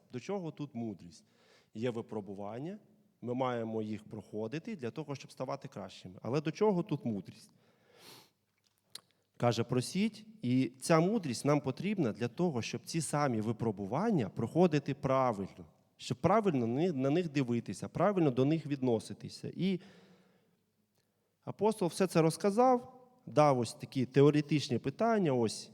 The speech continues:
якщо ви будете правильно це робити, це буде робити вас кращими, і на цьому, якби, можна було б зробити і кінець. Але Біблія, цінність Біблії в тому, що це не просто,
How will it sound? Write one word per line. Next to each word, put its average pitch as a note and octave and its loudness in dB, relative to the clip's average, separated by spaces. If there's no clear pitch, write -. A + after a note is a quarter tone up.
якщо A#2 -2
ви B2+ 2
будете A#2 -2
правильно A#2 2
це D3+ -2
робити, F3 -4
це - -4
буде G#2+ -4
робити A#2 -6
вас A#2 -8
кращими, F3+ -2
і B2+ -2
на C3 -4
цьому, G#3+ 0
якби, A2+ -6
можна E3+ 4
було B2+ 2
б A2+ -4
зробити B2 0
і A#2+ -6
кінець. B2 0
Але D3 2
Біблія, G3+ 2
цінність D#3+ 0
Біблії C3+ -2
в - -8
тому, F#3+ 0
що C3 -6
це C3+ 0
не A#2+ 0
просто, D#3+ 0